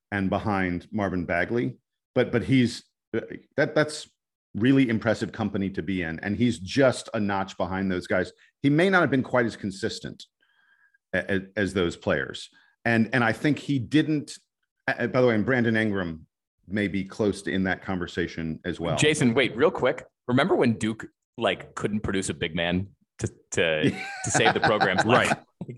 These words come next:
Speaker 2: <laughs> Just all the guys you just rattled off, the smallest one, I think, is Brandon Ingram. <laughs>
Speaker 1: Right. <laughs> You're right. You're right. I, I, the thing I would say about Paolo that, that impressed me throughout this year was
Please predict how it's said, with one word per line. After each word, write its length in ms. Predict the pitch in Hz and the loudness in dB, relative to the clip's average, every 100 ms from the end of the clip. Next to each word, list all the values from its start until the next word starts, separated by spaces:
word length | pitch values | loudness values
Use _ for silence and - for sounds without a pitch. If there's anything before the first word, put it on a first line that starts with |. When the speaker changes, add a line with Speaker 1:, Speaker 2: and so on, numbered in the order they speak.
| - | -18
Speaker 2:
<laughs> 200 | - - | -20 -14
Just 140 | 156 - - | -14 -12 -2
all 120 | 160 180 | 4 6
the 80 | |
guys 280 | 180 151 147 | 6 4 4
you 80 | 147 | 0
just 180 | 127 123 | -4 -4
rattled 300 | 123 127 117 | 0 0 2
off, 200 | 123 - | 0 0
the 60 | |
smallest 460 | 120 - 127 131 - | -8 -2 0 0 -2
one, 120 | 101 | -2
I 80 | 95 | -2
think, 200 | - 101 | -2 -8
is 80 | 98 | -4
Brandon 320 | 104 92 87 | -2 -2 -4
Ingram. 300 | 87 151 160 - | -4 -4 -4 -18
<laughs> 40 | - _ - | -20 _ 0
Speaker 1:
Right. 300 | 139 - - | 0 0 -2
<laughs> 0 | |
You're 600 | 156 147 - 135 135 139 | -2 -2 -4 -4 -2 -2
right. 260 | 156 143 | -2 -2
You're 140 | - 160 | -6 -6
right. 160 | 160 - - 240 180 - | -6 -10 -18 -16 -16 -10
I, 60 | - - | -6 -2
I, 120 | 127 - | -2 2
the 120 | 135 | 0
thing 180 | 233 247 | 2 2
I 80 | 196 | 2
would 140 | 156 | 2
say 80 | 151 | 2
about 220 | 120 - | 2 0
Paolo 280 | 123 120 113 | 0 2 2
that, 260 | 107 110 - | 0 -2 -8
that 120 | 110 | -6
impressed 460 | - 98 127 117 - | -4 0 0 0 0
me 180 | 107 101 | -2 -2
throughout 380 | 101 98 92 95 | -2 -2 -2 -2
this 220 | 90 92 | -6 -4
year 260 | 95 95 | -2 -2
was 480 | 90 90 85 82 - | -2 -4 -4 -8 -14